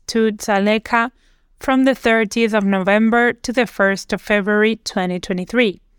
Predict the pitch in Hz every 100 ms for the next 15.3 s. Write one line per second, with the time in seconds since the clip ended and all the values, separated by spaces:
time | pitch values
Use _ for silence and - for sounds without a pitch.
0 | _ _ _ _ _ - 220 208 214 214
1 | 208 - 220 220 208 196 190 185 - -
2 | 262 277 - - _ _ - 226 247 277
3 | 294 285 220 202 196 202 196 220 196 196
4 | 190 - 214 196 220 208 - 202 - 202
5 | 202 233 226 254 247 - 262 269 _ _
6 | _ 240 208 262 285 - - - 226 226
7 | 226 214 208 202 196 - - 196 - 262
8 | - 214 196 196 214 214 226 240 - -
9 | - 233 220 - 202 202 - 190 190 233
10 | 196 175 175 - 208 196 - 233 202 170
11 | 170 175 165 165 196 - _ _ _ _
12 | _ _ - 214 214 214 202 - 208 185
13 | - 180 180 175 254 262 277 - _ _
14 | _ 220 220 233 254 285 247 233 - 247
15 | 247 240 -